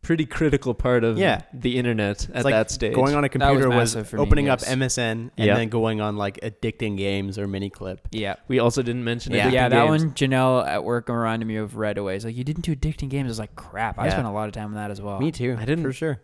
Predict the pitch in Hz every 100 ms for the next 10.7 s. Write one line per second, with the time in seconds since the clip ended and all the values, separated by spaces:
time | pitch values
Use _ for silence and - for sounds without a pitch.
0 | _ 143 208 208 180 180 139 143 123 110
1 | 107 110 - 117 110 - - 131 107 110
2 | 131 143 117 117 104 104 95 123 110 107
3 | 101 104 - 123 120 120 - 123 104 104
4 | 110 104 113 104 104 104 127 - - 180
5 | - - 190 - 185 - - - 196 160
6 | - - - 170 135 160 - - 127 -
7 | 135 127 - 58 60 - - 85 - 78
8 | - _ _ _ _ 135 113 95 - _
9 | _ _ - 117 123 113 110 113 107 -
10 | 143 143 113 113 101 98 -